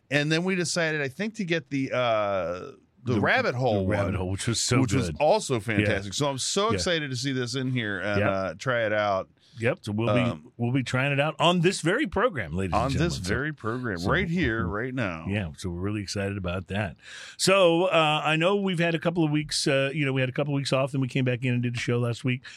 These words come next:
Speaker 2: But, uh, I, I would assume that you're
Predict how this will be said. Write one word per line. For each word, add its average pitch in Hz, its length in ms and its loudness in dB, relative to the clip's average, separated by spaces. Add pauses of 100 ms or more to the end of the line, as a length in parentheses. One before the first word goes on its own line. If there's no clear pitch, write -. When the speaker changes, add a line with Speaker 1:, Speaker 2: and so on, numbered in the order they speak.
(260)
Speaker 2:
But, 127 300 4
uh, 123 440 4
I, 127 300 2
I 139 100 2
would 147 160 2
assume 180 440 2
that 139 220 2
you're 123 160 0